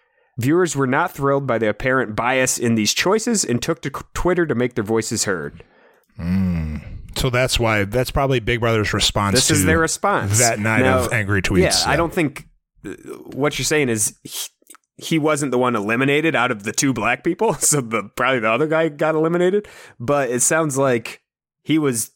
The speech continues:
Speaker 1: on the block right from the jump for no other reason than he was black.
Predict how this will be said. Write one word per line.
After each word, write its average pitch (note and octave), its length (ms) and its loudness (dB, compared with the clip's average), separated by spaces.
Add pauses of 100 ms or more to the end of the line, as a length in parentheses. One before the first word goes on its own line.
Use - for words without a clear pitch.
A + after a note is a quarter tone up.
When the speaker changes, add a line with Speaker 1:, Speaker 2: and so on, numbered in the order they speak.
(140)
Speaker 1:
on D3+ 260 0
the C3+ 80 -2
block A#2+ 640 -2 (240)
right C3+ 300 0
from B2 180 -4
the A2+ 80 0
jump G#2+ 440 -2 (400)
for C#3 200 -2
no C3+ 300 2
other B2+ 220 2
reason A2+ 380 2
than G2+ 100 2
he G2 80 0
was F#2 120 -6
black. - 500 -6